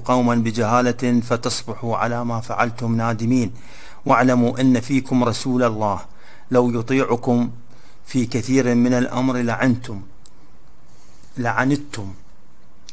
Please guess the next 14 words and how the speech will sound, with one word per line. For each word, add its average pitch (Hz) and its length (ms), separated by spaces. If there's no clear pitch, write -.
لعنتم، 113 680
ولكن 117 520
الله 120 440
حبب 113 400
إليكم 123 560
الإيمان 120 560
وزينه 113 720
في 117 160
قلوبكم 117 680
وكره 117 460
إليكم 120 520
الكفر 113 460
والفسوق 113 680
والعصيان، 117 680